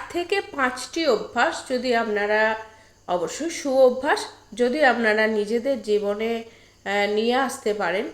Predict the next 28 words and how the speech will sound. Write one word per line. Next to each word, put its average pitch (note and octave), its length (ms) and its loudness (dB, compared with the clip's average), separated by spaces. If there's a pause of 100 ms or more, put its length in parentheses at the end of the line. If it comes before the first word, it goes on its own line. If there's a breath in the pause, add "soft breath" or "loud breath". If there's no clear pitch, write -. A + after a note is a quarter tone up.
ইন-, G3 420 -12
মান-, F#3 420 -6
গ্রহণ A3+ 380 0
করতে G#3 340 0
পারেন F#3 360 -2
সেই F3+ 380 -6
অভ্যাসটা G3 800 -6
প্রতিদিনের G#3 720 -4
জীবনে, A3+ 440 -6 (460 loud breath)
তাহলে D#4+ 500 2
সাকসেস - 680 -8
আপনাদের F3 460 -10 (140)
হাতের - 320 -8
মুঠোয়। E3+ 380 -6 (540 loud breath)
সাকসেস A3+ 600 0
নিয়ে B3+ 200 0
আমি G#3+ 280 0
আরও F3 280 -2
অনেক, G3 520 -6
আহ, A3 880 -6
এপিসোড G#3 480 -4 (140)
করেছি A#3+ 520 -4
এর F#3+ 200 -6
আগেও, F#3+ 320 -6 (500 loud breath)
এটা C4 380 4 (160)
জানালাম A#3 460 -2 (240)
ছোট্ট D#4+ 320 -8
করে D#4+ 360 -2